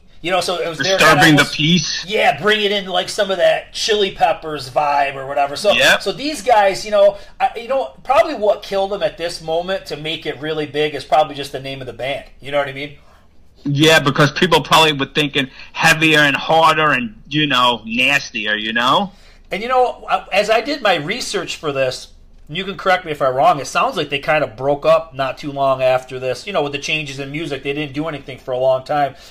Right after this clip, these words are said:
Speaker 1: which is sad because this would have been a great springboard to whatever was next, you know?
Speaker 2: Yeah, if I remember right, Mike, this came out in ninety,
Speaker 1: Yep.
Speaker 2: and I think by ninety-one they've already split for, you know, I forgot how many years before they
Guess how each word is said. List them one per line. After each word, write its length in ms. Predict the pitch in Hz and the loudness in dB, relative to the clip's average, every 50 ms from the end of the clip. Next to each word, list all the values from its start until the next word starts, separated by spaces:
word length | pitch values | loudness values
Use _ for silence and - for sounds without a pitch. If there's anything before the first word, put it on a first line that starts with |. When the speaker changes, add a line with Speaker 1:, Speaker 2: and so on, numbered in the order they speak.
| - | -4
Speaker 1:
which 160 | - 208 208 | -4 -2 -2
is 80 | 226 - | -2 -4
sad 320 | - - 233 269 269 214 151 | 0 0 0 2 2 -2 -2
because 320 | 156 156 - 185 160 - - - - - - | -4 -4 -2 -4 -4 -4 -10 -18 -20 -14 -6
this 180 | - 254 - | -4 -4 -2
would 100 | 190 - | -2 2
have 120 | 185 175 160 | 2 2 2
been 100 | 147 135 | 0 -4
a 20 | |
great 440 | 131 147 180 190 208 214 - - - _ _ _ _ | -6 -4 -2 -2 -2 -2 -4 -12 -18 _ _ _ _
springboard 760 | - - - - 196 226 269 247 185 180 160 143 135 127 127 - | -14 -12 -4 -2 -2 -2 -2 -4 -4 0 0 2 2 0 -2 -4
to 140 | - 160 147 | -6 -6 -6
whatever 400 | 139 139 156 165 165 160 160 156 | -2 0 4 4 4 4 4 -2
was 160 | 143 127 123 | -6 -6 -2
next, 360 | 139 170 170 - - - - | 0 0 0 0 -4 -12 -10
you 60 | 127 | -6
know? 220 | 117 127 143 147 - - - - - - - - _ _ - - - - - | -4 -4 -4 -4 -8 -20 -20 -20 -20 -20 -20 -20 _ _ -20 -18 -18 -16 -8
Speaker 2:
Yeah, 300 | - 156 208 233 190 170 180 | -2 2 4 4 6 6 4
if 100 | 190 - | 6 6
I 180 | 208 196 196 190 | 6 6 8 6
remember 340 | 190 196 208 220 240 254 254 | 6 6 6 6 6 8 8
right, 340 | 240 240 240 240 240 240 220 | 8 8 8 8 6 6 6
Mike, 340 | 202 220 240 254 240 175 - | 6 6 6 6 6 4 2
this 180 | - 233 233 - | 2 2 2 2
came 360 | - - - 240 233 220 214 | 0 0 2 2 4 4 4
out 220 | 214 214 208 208 196 | 6 6 6 6 4
in 200 | 190 180 180 175 | 4 4 4 4
ninety, 640 | 180 185 202 202 214 220 220 240 247 254 247 - - | 4 6 6 6 4 4 4 4 4 4 4 2 0
Speaker 1:
Yep. 180 | 147 151 147 143 | -2 -2 0 2
Speaker 2:
and 80 | 143 | 4
I 100 | - 170 | 4 4
think 240 | 165 - 208 202 170 | 4 4 4 2 4
by 160 | 143 180 175 | 4 4 4
ninety-one 880 | 170 165 175 180 196 214 220 202 214 220 202 170 156 180 202 196 196 185 | 4 4 6 6 6 6 4 2 0 0 0 -2 0 2 4 4 4 4
they've 180 | 175 170 160 147 | 4 2 4 4
already 400 | 160 165 165 170 165 160 156 135 | 4 4 6 4 4 2 0 -4
split 540 | - - - - - - 156 151 135 123 | -8 -10 -12 -14 -12 -4 0 0 0 0
for, 300 | - - 131 117 113 - - | 0 -2 -2 -2 -2 -2 -4
you 140 | 135 131 120 | -2 -2 0
know, 80 | 120 120 | 2 2
I 120 | 123 123 | 2 2
forgot 280 | 120 - 135 135 135 131 | 0 0 0 0 2 2
how 140 | - 123 127 | 2 0 0
many 240 | 123 123 120 120 120 | 0 -2 -2 -4 -4
years 340 | 117 117 123 123 120 117 | -4 -4 -2 -2 -2 -2
before 360 | 110 120 - - - 123 127 123 | -4 -8 -14 -10 -2 -2 -2 2
they 340 | 113 120 117 113 113 - | 2 2 2 2 0 -4